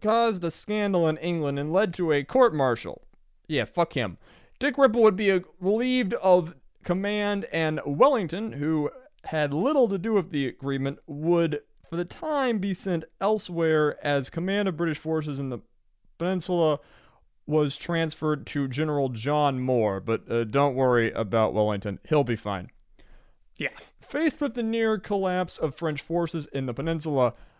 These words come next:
Speaker 1: Napoleon resolved to deal with the situation himself.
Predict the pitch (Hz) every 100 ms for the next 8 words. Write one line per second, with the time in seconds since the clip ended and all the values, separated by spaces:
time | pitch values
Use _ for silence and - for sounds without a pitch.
0 | _ 165 180 226 262 277 277 247 214 190
1 | 180 185 175 151 196 208 175 170 160 156
2 | 151 151 143 - 135 127 - 156 131 -
3 | -